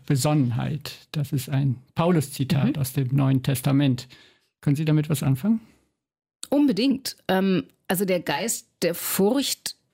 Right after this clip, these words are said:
Speaker 2: ist ein fürchterlicher Geist. Also es ist nicht nur ein Geist der Furcht, sondern er ist auch, glaube ich, selber fürchterlich. Weil wenn sich die Angst, also jeder von uns hat Angst, ein Leben ohne Angst ist monströs. Aber wenn die Furcht sich verhärtet und auch zu so einem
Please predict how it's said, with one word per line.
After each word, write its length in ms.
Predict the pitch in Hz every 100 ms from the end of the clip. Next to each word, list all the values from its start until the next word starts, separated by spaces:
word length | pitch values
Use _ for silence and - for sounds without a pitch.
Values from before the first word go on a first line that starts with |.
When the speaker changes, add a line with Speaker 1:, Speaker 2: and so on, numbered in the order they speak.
| _ _ _
Speaker 2:
ist 100 | 190
ein 140 | 185
fürchterlicher 540 | 165 208 208 170 160 160
Geist. 360 | 143 156 -
Also 160 | 180 165
es 120 | 170
ist 40 | 202
nicht 140 | 190
nur 100 | 202
ein 120 | 165
Geist 240 | 156 156 -
der 100 | 147
Furcht, 260 | 196 196
sondern 220 | 165 160
er 80 | 147
ist 240 | - - -
auch, 260 | 170 - -
glaube 240 | 156 160
ich, 80 | -
selber 240 | 151 151
fürchterlich. 720 | 147 165 139 - - - - -
Weil 400 | 170 170 175 170 - - - - _
wenn 160 | 180
sich 220 | 180 202 -
die 140 | 220
Angst, 340 | - 233 -
also 140 | - 151
jeder 240 | 165 185
von 140 | 170 147
uns 160 | 151
hat 120 | 156
Angst, 340 | - 143 - -
ein 80 | 160
Leben 260 | 160 170
ohne 200 | 165 160
Angst 300 | - 175 -
ist 100 | -
monströs. 800 | 165 165 - - 190 185 - - _ _
Aber 460 | - 170 180 180 - - _ -
wenn 220 | 175 190
die 80 | 190
Furcht 640 | - - 233 294 294 -
sich 260 | - 233 -
verhärtet 840 | - 180 165 180 226 262 - -
und 180 | - 175
auch 140 | - 180
zu 160 | -
so 220 | 190 185 190
einem 280 | 196 190